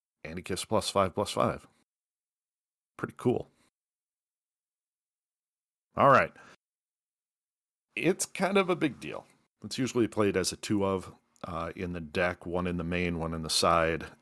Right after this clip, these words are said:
and then you just go from there. So, that being said, there's a lot of really interesting things that are happening in the movements of cards from this past week.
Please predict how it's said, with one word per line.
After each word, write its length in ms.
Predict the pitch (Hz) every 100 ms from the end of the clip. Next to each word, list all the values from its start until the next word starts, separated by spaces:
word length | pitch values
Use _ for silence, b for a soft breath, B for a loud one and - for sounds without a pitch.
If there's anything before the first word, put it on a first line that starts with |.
| -
and 160 | 73
then 120 | 78
you 120 | 76 76
just 220 | 71 -
go 160 | 71
from 200 | 71 -
there. 240 | 69 67 - _ _ _ _ _ _ _ _ _ _ _ _
So, 320 | - - - - B B B - _ _ _ _ -
that 140 | 135
being 180 | 131 104
said, 300 | - 87 - B B B _ -
there's 240 | 156 160 156
a 60 |
lot 260 | 135 139 160
of 120 | 120
really 200 | 127 131
interesting 500 | 117 117 120 104 107
things 240 | 101 107 98
that 100 | 98
are 80 | 90
happening 440 | 101 101 101 101
in 340 | 113 98 92 85 - -
the 100 | 107
movements 560 | 101 110 104 107 98 -
of 240 | 92 -
cards 560 | - 98 85 87 - -
from 180 | - 95
this 140 | 87
past 360 | - 85 80 -
week. 300 | 87 78 -